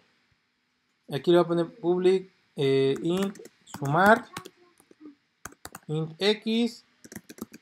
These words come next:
int Y. Entonces voy a poner aquí return X más Y. Si en algún momento alguien se equivoca y aquí le pone, por ejemplo, así,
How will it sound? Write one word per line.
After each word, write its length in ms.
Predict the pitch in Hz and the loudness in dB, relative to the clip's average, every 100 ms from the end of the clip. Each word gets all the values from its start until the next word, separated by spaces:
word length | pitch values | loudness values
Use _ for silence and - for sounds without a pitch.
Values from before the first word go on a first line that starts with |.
| - - _ - | -20 -20 _ -10
int 300 | 156 165 139 | -6 -4 -2
Y. 200 | 131 104 _ _ _ _ _ - - - - - _ _ _ 135 | -2 -4 _ _ _ _ _ -8 -4 -6 -6 -10 _ _ _ -14
Entonces 400 | 123 - 127 135 | -10 -8 -6 -4
voy 100 | 135 | -4
a 40 | |
poner 220 | 135 131 120 | -4 -6 -6
aquí 180 | 135 | -6
return 720 | 135 127 175 190 208 220 226 220 _ - _ _ _ _ | -6 -4 0 2 2 2 -2 -6 _ -20 _ _ _ _
X 600 | 165 170 170 190 196 185 - | -4 -4 -4 -6 -4 -6 -6
más 420 | 170 180 185 - _ - | -2 0 -2 -4 _ -14
Y. 160 | 135 113 - - - - - _ _ _ _ - - _ _ | -8 -8 -10 -18 -20 -20 -20 _ _ _ _ -20 -20 _ _
Si 320 | - 190 185 | -2 6 8
en 300 | 190 185 190 | 8 4 2
algún 260 | 185 202 269 | 4 6 4
momento 400 | 262 247 240 226 | 4 4 6 8
alguien 300 | 220 226 220 | 8 6 0
se 100 | 208 | -2
equivoca 480 | 190 185 220 214 | -2 4 4 6
y 60 | 165 | 4
aquí 180 | 156 196 | 4 2
le 140 | 190 | 0
pone, 560 | 180 196 196 196 170 - | 0 0 2 0 -2 -4
por 120 | 143 | -4
ejemplo, 260 | 131 156 175 | -4 0 0
así, 400 | 175 233 233 247 | 2 2 0 -2